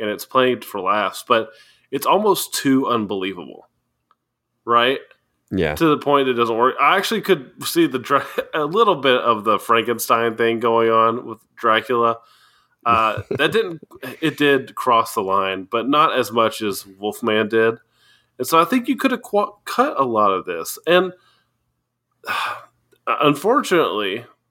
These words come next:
Speaker 1: while I do like, like, our main interactions duo,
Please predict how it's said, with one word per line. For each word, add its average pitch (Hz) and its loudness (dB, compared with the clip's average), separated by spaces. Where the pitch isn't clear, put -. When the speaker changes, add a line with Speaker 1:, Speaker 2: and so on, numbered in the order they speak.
Speaker 1:
while 139 2
I 143 4
do 160 0
like, 131 0
like, 117 0
our 117 2
main 113 2
interactions 104 0
duo, 117 0